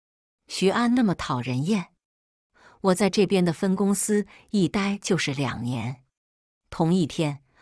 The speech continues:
我收到回国的通知和一封恭喜升职的邮件。回国后，我终于有了独属于自己的办公室。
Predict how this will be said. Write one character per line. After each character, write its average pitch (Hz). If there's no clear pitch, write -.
我 175
收 190
到 180
回 160
国 156
的 143
通 180
知 196
和 -
一 214
封 196
恭 233
喜 135
升 233
职 151
的 156
邮 127
件。 143
回 -
国 175
后， 131
我 185
终 254
于 208
有 175
了 139
独 165
属 147
于 139
自 -
己 -
的 123
办 147
公 147
室。 -